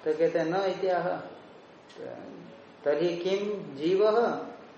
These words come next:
जीव अर्थात तर्हि किम स आत्मा जीव, प्रश्न हुआ, उत्तर देते हैं न, ईश्वर, वो ईश्वर है,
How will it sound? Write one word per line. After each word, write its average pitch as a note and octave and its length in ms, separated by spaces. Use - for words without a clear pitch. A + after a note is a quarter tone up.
जीव D3 220
अर्थात E3 360
तर्हि D#3+ 200
किम F#3 280
स - 120
आत्मा F3+ 460
जीव, F#3 340
प्रश्न D#3+ 520
हुआ, B2 340
उत्तर D#3+ 180
देते D3 320
हैं E3+ 220
न, F3+ 160
ईश्वर, C#3 400
वो F#3 100
ईश्वर C3 520
है, - 80